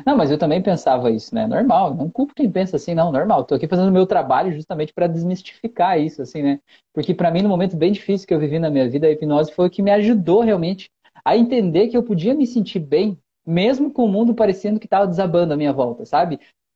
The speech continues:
Tava tudo errado na minha volta, assim, tava tudo ruim, e eu ficava sentindo assim, "Eu não posso me sentir bem com tudo isso aqui errado." Aí, de repente, veio a hipnose e disse, "Cara, eu posso me sentir bem <laughs> sim, sabe? Mesmo com tudo errado aqui em volta, né?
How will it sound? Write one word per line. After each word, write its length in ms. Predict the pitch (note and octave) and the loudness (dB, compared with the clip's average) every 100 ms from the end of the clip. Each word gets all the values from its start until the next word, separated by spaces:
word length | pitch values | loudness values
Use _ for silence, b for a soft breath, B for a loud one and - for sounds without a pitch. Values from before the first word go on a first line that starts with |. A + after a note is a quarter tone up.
| - | -4
Tava 200 | E3+ F#3 | -2 0
tudo 180 | B3 D4+ | 0 0
errado 440 | A3+ G#3 A3+ D#3+ | 2 2 2 0
na 100 | D#3+ | -4
minha 160 | D#3 C3+ | -4 -2
volta, 300 | C#3+ C3+ B2+ | 0 -2 -6
assim, 160 | D3 | -10
tava 180 | D3 C#3+ | -8 -6
tudo 240 | A3 C#4 | -6 -4
ruim, 160 | F#3 A#3 | -2 2
e 40 | A3 | 0
eu 80 | |
ficava 260 | A3 G#3+ G#3+ | 2 -2 -2
sentindo 320 | G#3 G3+ G#3+ | -4 -8 -6
assim, 120 | G3 G3 | -6 -4
"Eu 40 | |
não 120 | A3+ | -4
posso 280 | A#3 D4+ E4+ | -2 -4 -2
me 60 | B3 | -4
sentir 300 | A#3+ G3 F#3+ | -4 -6 -6
bem 220 | E3 F#3 | -8 -8
com 120 | F#3 | -8
tudo 200 | E3 F3 | -8 -10
isso 160 | E3 D3+ | -10 -12
aqui 160 | - | -8
errado." 340 | C#3 B2 B2 - b b b | -4 -4 -6 -10 b b b
Aí, 100 | G3+ | 2
de 60 | |
repente, 300 | C4 C#4+ A#3+ | 2 0 0
veio 120 | A3 C#4+ | 0 0
a 40 | |
hipnose 340 | C#4 B3 B3+ | 0 0 0
e 20 | A#3+ | -2
disse, 160 | C4+ | -8
"Cara, 680 | - F4 G#4 A4 G4+ F4+ D4 C#4+ _ - | -10 -8 -4 -2 -4 -6 -8 -12 _ -14
eu 80 | D4 | -4
posso 340 | F#4 G#4+ F#4+ | 0 0 -2
me 80 | F#4 | -8
sentir 280 | F4+ - D#4+ | -6 -2 4
bem 180 | G4 | 4
<laughs> 40 | G4 | 2
sim, 280 | - A4 A4+ | -2 0 0
sabe? 380 | - E4 D#4+ | 2 0 2
Mesmo 340 | A#3 A#3 D#4 E4 | 2 2 2 0
com 160 | E4+ | -2
tudo 300 | D4+ B3 C#4+ | -4 -2 0
errado 360 | G4+ F4 F#4+ C4+ | 2 2 2 2
aqui 220 | A3 A3+ | 0 0
em 60 | A3 | 2
volta, 360 | G3+ E3 D3+ | 4 2 0
né? 160 | E3 | -4